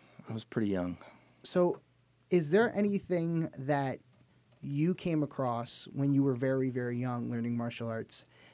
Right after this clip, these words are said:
Speaker 2: that you kind of replay in your head when you are teaching kids? Like, maybe you'll be, like, teaching a certain technique or doing a certain lesson, and then you'll see something in a kid, you're like,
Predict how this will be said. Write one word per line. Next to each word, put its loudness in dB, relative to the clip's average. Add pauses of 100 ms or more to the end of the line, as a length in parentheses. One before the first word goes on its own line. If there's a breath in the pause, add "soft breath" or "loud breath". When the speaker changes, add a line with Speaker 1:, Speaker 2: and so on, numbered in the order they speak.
(120 soft breath)
Speaker 2:
that -2 (100)
you 0
kind 0
of 0 (340 soft breath)
replay 2
in 0
your -2
head -2
when 0
you 2
are -2 (480 soft breath)
teaching 2
kids? -2
Like, 0
maybe 6
you'll 6
be, 6
like, 4
teaching 0
a 0
certain -4
technique 0
or 2
doing 0
a -2
certain -2
lesson, 0
and 0
then 4
you'll 4
see 0
something -2
in 0
a -2
kid, 4
you're 2
like, 2